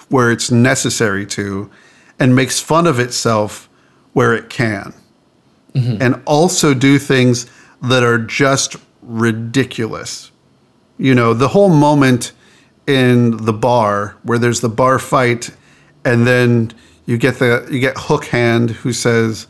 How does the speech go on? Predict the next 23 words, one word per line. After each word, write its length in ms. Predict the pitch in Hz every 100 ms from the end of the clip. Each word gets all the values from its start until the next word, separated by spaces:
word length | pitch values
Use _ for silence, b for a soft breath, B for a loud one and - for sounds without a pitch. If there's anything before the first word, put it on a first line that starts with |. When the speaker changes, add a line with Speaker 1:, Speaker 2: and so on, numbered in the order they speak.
| b b b b -
Speaker 1:
"I 260 | 107 123
too 640 | 123 - 156 147 127 120 107
had 240 | 95 107
a 80 | 101
dream 580 | 107 107 110 113 107 98
once." 720 | 98 120 120 - _ - -
<laughs> 400 | 139 - B B B B 147
And 120 | 165
then 120 | 151
they 100 | 147
go 200 | 139 147
into 200 | 147 -
a 60 | 143
song 380 | - 143 139 139
about 300 | 127 127 -
all 220 | 123 131
of 140 | 123
them 140 | 127 123
having 380 | 120 120 123 120
their 140 | 117
different 400 | 113 120 127 120
dreams 560 | 117 123 117 107 104 113
about 400 | 107 107 -